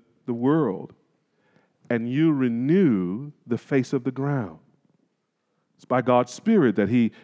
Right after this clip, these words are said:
creates. So we need to understand this.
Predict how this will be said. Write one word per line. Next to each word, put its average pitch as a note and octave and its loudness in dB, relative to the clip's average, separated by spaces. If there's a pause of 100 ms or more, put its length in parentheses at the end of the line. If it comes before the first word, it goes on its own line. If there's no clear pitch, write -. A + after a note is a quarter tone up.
creates. D#3 -2 (1400)
So E3+ 0 (680)
we F#3+ 4
need A3+ 4
to G#3 6
understand E3+ 2
this. - -8